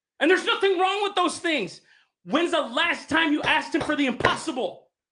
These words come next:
"Lord, I know this is impossible, but you can do it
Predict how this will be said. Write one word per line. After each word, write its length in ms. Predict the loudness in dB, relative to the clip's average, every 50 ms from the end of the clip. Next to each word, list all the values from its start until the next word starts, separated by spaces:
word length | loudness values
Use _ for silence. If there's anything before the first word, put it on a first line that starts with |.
| _ _ _ _ _ _
"Lord, 200 | 0 2 4 6
I 120 | 6 6 6
know 440 | 6 6 6 6 8 6 6 6 4
this 160 | 2 0 0
is 140 | 0 0 0
impossible, 760 | 0 0 0 -2 -2 -2 -2 -6 -8 -6 -6 -6 -6 -8 -10 -18 _ _ -4
but 120 | -2 4
you 160 | 6 6 6
can 160 | 6 2 -4 -4
do 200 | -2 -2 -2 -2
it 260 | -4 -6 -12 -20